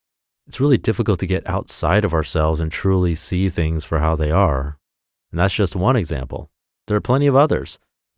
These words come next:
like me thinking that I don't get stressed easily. It's only with investigation and time do we get closer to seeing the truth. And even then, it's probably only part of the story. It's a little off topic from victim mentality, but another reason why I find articles like these helpful.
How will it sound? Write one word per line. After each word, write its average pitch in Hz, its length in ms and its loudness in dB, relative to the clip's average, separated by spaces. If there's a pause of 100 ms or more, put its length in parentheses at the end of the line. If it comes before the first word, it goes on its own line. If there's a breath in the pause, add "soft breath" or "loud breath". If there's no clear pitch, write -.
like 82 200 -2
me 92 160 2
thinking 95 380 -2
that 92 180 2
I 98 100 2
don't 98 320 0
get 113 160 0
stressed - 420 -4
easily. 80 460 2 (600)
It's - 80 -2
only 160 160 4
with 131 160 2
investigation 107 760 2
and 90 160 0
time 101 400 2
do 92 80 0
we 90 100 0
get 92 160 0
closer 98 440 0
to 82 160 2
seeing 92 420 -2
the 78 80 -2
truth. 101 580 2 (540)
And 92 140 -2
even 120 200 4
then, 98 160 4
it's 71 120 -4
probably 101 500 2 (220)
only 139 260 0
part 104 380 0
of 73 60 -6
the 71 100 -8
story. 67 420 -6 (720)
It's - 80 -14
a 131 60 -2
little 135 220 4
off 98 140 4
topic 98 320 0
from 85 200 -2
victim 90 240 0
mentality, 82 500 0
but 80 180 0
another 92 380 2
reason 95 340 2
why 82 180 4
I 82 40 2
find 85 320 0
articles 85 460 0
like 87 180 0
these 95 280 0
helpful. 90 420 0